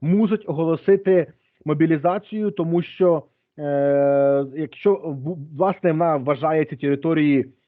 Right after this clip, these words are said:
е, н-, е, своїми, то вона, м, звичайно, повинна якось, е, задіяти більший,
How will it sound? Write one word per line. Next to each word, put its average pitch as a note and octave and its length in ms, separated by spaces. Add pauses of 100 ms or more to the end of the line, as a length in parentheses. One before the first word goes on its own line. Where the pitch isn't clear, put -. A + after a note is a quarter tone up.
(140)
е, C3 260
н-, C#3 320
е, C3+ 200
своїми, F3 580
то F#3 160
вона, D#3+ 240
м, D3 480
звичайно, F3 400
повинна F3+ 480 (320)
якось, D#3+ 420
е, D3+ 200
задіяти E3 460
більший, E3+ 560